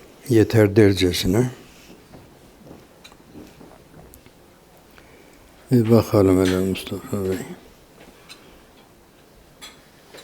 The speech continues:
Turabi. Selamünaleyküm muhterem efendim. Üstad Hazretleri vazifeli olarak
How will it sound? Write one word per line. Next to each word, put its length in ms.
Turabi. 720
Selamünaleyküm 920
muhterem 500
efendim. 360
Üstad 420
Hazretleri 600
vazifeli 520
olarak 420